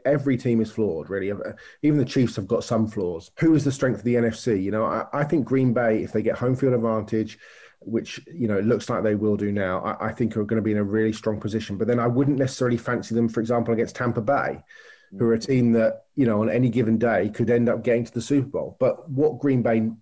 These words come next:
do have is a great offensive line. You know, you look at somebody like Elgton Jenkins,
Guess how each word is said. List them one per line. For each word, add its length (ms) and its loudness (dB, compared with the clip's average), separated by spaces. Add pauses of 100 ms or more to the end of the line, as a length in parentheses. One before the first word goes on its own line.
(100)
do 240 4
have 380 -8 (300)
is 160 -4
a 100 -4 (140)
great 260 2
offensive 420 -2
line. 260 -4
You 60 -4
know, 140 0
you 160 -2
look 160 -2
at 80 -10
somebody 220 -2
like 100 -2
Elgton 340 -2
Jenkins, 560 -2